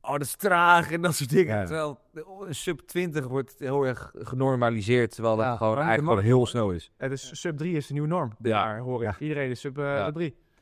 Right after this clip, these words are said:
Speaker 4: Het is niet meer een marathonrennen is vet. Nee, het zijn, het moet altijd extremer of zo. Door de
Speaker 1: Net als
Speaker 4: grote
Speaker 1: Ironman.
Speaker 4: Ja.
Speaker 1: Iedereen gaat nu een Ironman doen. En dat wordt nu gewoon heel normaal of zo.
Speaker 4: Ja.
Speaker 1: Of dat het, dat
Speaker 2: Nou, ik
Speaker 1: het
Speaker 2: had toevallig, eh, was er een comment onder mijn, eh, LinkedIn-post van de Marathon van Parijs,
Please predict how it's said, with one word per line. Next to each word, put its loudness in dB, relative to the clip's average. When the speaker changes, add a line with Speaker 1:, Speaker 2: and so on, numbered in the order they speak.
Speaker 4:
Het -8
is -8
niet 2
meer 0
een -2
marathonrennen -2
is -12
vet. -6
Nee, -4
het -8
zijn, -8
het -6
moet -8
altijd -2
extremer -8
of -12
zo. -6
Door -2
de -6
Speaker 1:
Net 0
als 0
Speaker 4:
grote 6
Speaker 1:
Ironman. 6
Speaker 4:
Ja. 0
Speaker 1:
Iedereen 2
gaat -2
nu -2
een 2
Ironman 2
doen. -4
En -4
dat 0
wordt 0
nu -2
gewoon 0
heel 4
normaal 4
of -4
zo. -8
Speaker 4:
Ja. -4
Speaker 1:
Of -12
dat -12
het, -12
dat -20
Speaker 2:
Nou, -14
ik -10
Speaker 1:
het -6
Speaker 2:
had 0
toevallig, 2
eh, 4
was -8
er -2
een -2
comment -2
onder -4
mijn, -2
eh, -18
LinkedIn-post -2
van -6
de -4
Marathon -2
van -8
Parijs, -2